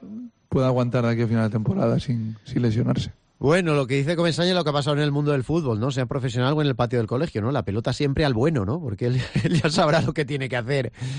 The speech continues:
Speaker 2: Tremendo, ¿eh? La calidad de Gerard Moreno y cómo habla de él su compañero Santi Comesaña.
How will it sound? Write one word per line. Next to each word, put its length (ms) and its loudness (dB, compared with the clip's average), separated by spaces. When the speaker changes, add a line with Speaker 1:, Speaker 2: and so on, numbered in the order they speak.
Speaker 2:
Tremendo, 600 2
¿eh? 80 0
La 100 -2
calidad 380 0
de 100 2
Gerard 300 2
Moreno 240 2
y 60 -2
cómo 340 0
habla 340 2
de 200 2
él 140 0
su 240 -2
compañero 540 2
Santi 280 0
Comesaña. 600 0